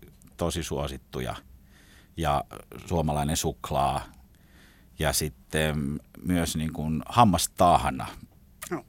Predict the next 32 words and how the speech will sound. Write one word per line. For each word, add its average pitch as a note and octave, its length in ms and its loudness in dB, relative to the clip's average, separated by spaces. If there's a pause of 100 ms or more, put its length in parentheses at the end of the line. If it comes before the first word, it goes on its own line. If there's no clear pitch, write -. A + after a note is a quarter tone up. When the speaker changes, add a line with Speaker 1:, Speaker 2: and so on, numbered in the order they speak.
Speaker 2:
niin, F#3 120 -4
Speaker 1:
Joo. C#3 280 0
Speaker 2:
Xylitol C#3 540 -2
Speaker 1:
Xylitol G#2 300 6
Speaker 2:
hammastahna. G#2+ 340 10
Speaker 1:
hammastahnat, D#2 800 4
niin C#2 160 -8
tota, C#2 340 -4 (300)
se - 120 4
aina A#2 180 12
va-, B2+ 200 4
vaihtuu G#2+ 420 8
vähän, F#2 260 10 (280)
että - 320 0 (920)
jos E2+ 140 -2
asialaisia E2+ 600 4
ryhmiä F#2 460 6
tulee, E2 400 2
että D#2 240 -4
tota, D#2+ 380 -2 (600)
minkä, G2 440 6 (440)
<laughs> B2+ 380 6
minkä A2 360 8
sivuston F#2+ 520 4
ne F#2 60 6
on G2+ 160 6
lukenut, F#2 460 6
kun E2+ 120 -2
ne E2 140 -2
valitsee E2 540 2
sen, D#2+ 200 -4
että D#2+ 280 -4